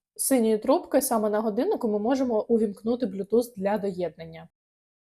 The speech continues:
Потім повертаємося у додаток, у розділ пристроїв та натискаємо ось цю кнопочку. Дозволяємо прийом та знімки камери. І тепер у спеціальних налаштуваннях годинника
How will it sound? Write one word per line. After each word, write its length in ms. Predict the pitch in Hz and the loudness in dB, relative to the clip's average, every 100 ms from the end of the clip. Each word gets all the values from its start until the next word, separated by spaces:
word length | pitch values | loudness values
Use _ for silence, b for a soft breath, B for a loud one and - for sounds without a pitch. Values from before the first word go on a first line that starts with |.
| _ _ _ | _ _ _
Потім 340 | 311 311 226 226 | 8 8 6 0
повертаємося 760 | 233 233 - 233 202 202 - | 2 2 4 2 2 -2 0
у 80 | 208 | 2
додаток, 560 | 208 202 311 370 294 226 | 2 4 4 4 2 2
у 80 | |
розділ 420 | 220 247 247 196 196 | 4 4 2 -2 0
пристроїв 580 | 202 202 - 269 370 | -2 -2 0 0 0
та 180 | - 254 | 2 2
натискаємо 600 | 269 240 - 226 247 226 | 2 -2 -4 -2 0 0
ось 120 | 214 | -4
цю 120 | - - | -8 -12
кнопочку. 800 | 196 180 - 180 - 247 330 _ | -10 -10 -10 -18 -8 -6 -6 _
Дозволяємо 1160 | 233 190 240 220 247 226 185 175 175 226 339 - _ _ - | -4 2 2 4 4 4 4 0 -2 -2 -2 -8 _ _ -4
прийом 600 | 262 254 240 247 240 254 _ _ _ _ - - _ _ _ _ _ - | 0 2 2 0 0 -6 _ _ _ _ -20 -20 _ _ _ _ _ 2
та 280 | 220 277 247 | 4 4 2
знімки 460 | 208 196 220 233 214 | -2 -2 -2 0 -2
камери. 500 | 190 170 170 175 185 _ | -4 -8 -8 -10 -14 _
І 100 | 294 | -4
тепер 540 | 339 247 - 214 277 247 _ _ | -2 -2 4 4 4 -2 _ _
у 120 | 240 254 | -2 -2
спеціальних 600 | - 214 220 214 208 208 | 0 -2 0 -2 -4 -2
налаштуваннях 720 | 226 226 - 214 185 170 175 | 0 0 0 0 0 -4 -8
годинника 880 | 175 262 220 180 170 208 - 311 | -2 0 0 -2 -6 -4 0 -2